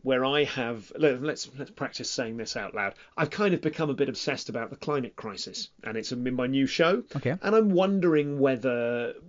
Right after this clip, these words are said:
Speaker 1: it's something that I'm gonna be talking about for the rest of my career or for the next five years. I'm trying not to be, uh, prescriptive about it, but I sort of feel like I can't be bothered telling jokes about anything else because I'm really feeling very, um,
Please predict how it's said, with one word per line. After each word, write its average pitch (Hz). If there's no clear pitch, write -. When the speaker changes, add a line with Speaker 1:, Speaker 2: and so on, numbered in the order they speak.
Speaker 1:
it's 160
something 139
that 131
I'm 131
gonna 127
be 120
talking 127
about 113
for -
the 120
rest 120
of 113
my 123
career -
or 143
for -
the 143
next 147
five 151
years. 190
I'm 180
trying 196
not 180
to 147
be, 147
uh, 190
prescriptive 175
about 110
it, 117
but 160
I 156
sort 208
of -
feel 165
like 143
I 139
can't 196
be 165
bothered 151
telling 135
jokes 135
about 120
anything 123
else 139
because 135
I'm 131
really 135
feeling 123
very, 117
um, 113